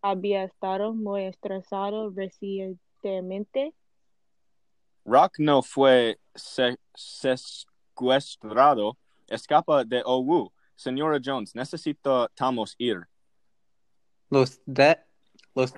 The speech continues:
Speaker 3: tres detectives corren para ir a hablar con Jorge.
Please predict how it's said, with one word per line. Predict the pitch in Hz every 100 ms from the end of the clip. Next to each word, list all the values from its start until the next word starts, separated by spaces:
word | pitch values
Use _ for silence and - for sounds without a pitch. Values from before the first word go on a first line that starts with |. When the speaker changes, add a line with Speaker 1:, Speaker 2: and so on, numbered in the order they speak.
| -
Speaker 3:
tres | 135 143 165 -
detectives | - 135 123 - 139 143 156 151
corren | - 139 143 139
para | - 120 117
ir | 127 127 139
a | 123 120 113
hablar | 110 113 113
con | - 110
Jorge. | 107 104 - -